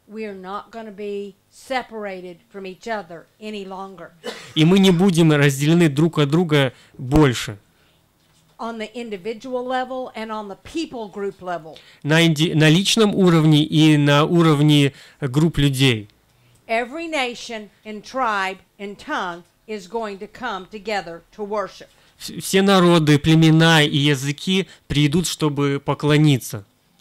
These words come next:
Speaker 1: I believe I'm gonna be a Texan in eternity.
Speaker 2: Я верю, что я буду, э, техаской в, э, вечности.
Speaker 1: And I'm gonna be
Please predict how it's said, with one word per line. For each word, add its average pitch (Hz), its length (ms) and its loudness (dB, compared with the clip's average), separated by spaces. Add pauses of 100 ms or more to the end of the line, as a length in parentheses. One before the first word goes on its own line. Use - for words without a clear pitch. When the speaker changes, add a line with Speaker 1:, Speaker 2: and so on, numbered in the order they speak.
Speaker 1:
I 254 180 0
believe 311 340 -4
I'm 269 220 -4
gonna 277 240 -10
be 208 140 -12
a 202 40 -14
Texan 254 520 -10
in 185 160 -14
eternity. 180 500 -14 (480)
Speaker 2:
Я 156 180 4
верю, 175 220 4
что - 160 0
я 156 140 4
буду, 151 220 2 (120)
э, 135 380 4
техаской 143 640 0
в, 120 220 -2
э, 123 640 2
вечности. 120 640 0 (520)
Speaker 1:
And 214 160 -4
I'm 294 260 0
gonna 302 260 -4
be 277 480 -6